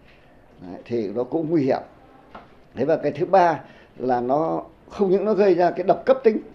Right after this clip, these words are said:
của những cơ quan trên, nó có thể tích lũy lại. <clears throat> Đến một mức nào đó, đấy, nó gây ra nguy hiểm. Đấy. Tôi nói ví dụ anh cứ dùng phụ gia mặc dù rất ít nhưng mà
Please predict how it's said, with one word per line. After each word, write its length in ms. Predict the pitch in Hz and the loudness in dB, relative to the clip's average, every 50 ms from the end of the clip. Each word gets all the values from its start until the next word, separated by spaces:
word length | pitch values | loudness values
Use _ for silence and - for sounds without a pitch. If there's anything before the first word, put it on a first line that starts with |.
| - - - - - - - - | -20 -20 -20 -20 -20 -20 -10 -6
của 80 | 120 117 | -4 -4
những 160 | 110 113 - | -4 -4 -6
cơ 180 | - - 165 139 | -2 -4 -2 -2
quan 160 | - 165 156 - | -2 -4 -4 -2
trên, 260 | - 175 156 151 131 - - - - - - - - - | 0 0 0 0 0 -4 -12 -20 -20 -20 -20 -20 -20 -14
nó 200 | - - 143 139 | -8 -4 -4 -2
có 140 | - - - - | -2 -2 -4 -4
thể 100 | 135 120 | -6 -8
tích 220 | - - 285 247 | -4 -2 0 0
lũy 120 | 262 269 | 0 0
lại. 180 | 262 240 240 - - - - _ - | 0 0 0 -2 -2 -8 -18 _ -6
<clears throat> 760 | - - - - - - - - - - - - - - - | -4 -4 -4 -6 -10 -16 -20 -20 -20 -20 -20 -20 -20 -8 0
Đến 160 | - - 185 220 | 4 4 6 6
một 100 | 185 151 | 4 2
mức 140 | 190 285 233 | 0 0 0
nào 180 | 220 190 156 139 | 2 2 2 2
đó, 280 | 131 120 120 131 143 - - - _ - | 0 -2 -2 -6 -8 -12 -18 -20 _ -18
đấy, 260 | - 101 104 107 123 - | -14 -12 -12 -10 -10 -8
nó 160 | - 131 135 | -6 -4 -2
gây 260 | 143 147 175 170 160 147 | 2 4 4 4 4 2
ra 360 | 147 151 143 135 135 127 120 123 120 | 2 2 0 0 -2 -4 -6 -6 -2
nguy 140 | 151 151 127 | -2 -2 -2
hiểm. 200 | - - 87 - - - - - - - - - - - - - - - 95 | -2 -4 -8 -10 -12 -18 -20 -20 -20 -20 -20 -20 -20 -20 -20 -20 -20 -18 -16
Đấy. 120 | 98 101 - - _ _ - _ _ - - _ - | -16 -16 -16 -18 _ _ -20 _ _ -20 -20 _ -10
Tôi 80 | - 135 | -6 -4
nói 120 | 135 139 | -4 -2
ví 120 | 139 160 175 | -2 -2 0
dụ 120 | 185 196 | 0 -2
anh 280 | - - 151 156 143 139 | 0 0 -2 -2 -2 -2
cứ 120 | 143 180 | -2 -2
dùng 200 | 160 160 139 113 107 | 0 0 -2 -4 -4
phụ 120 | 113 117 | -8 -6
gia 240 | 113 151 143 139 139 | -4 -4 -4 -2 -2
mặc 180 | 147 147 135 - | -2 -4 -4 -4
dù 160 | 113 143 127 | -6 -4 -2
rất 140 | 110 175 - | -2 -2 -2
ít 160 | 202 233 - - | -2 -6 -6 -4
nhưng 160 | 160 175 160 | -4 -2 -2
mà 100 | 156 | -2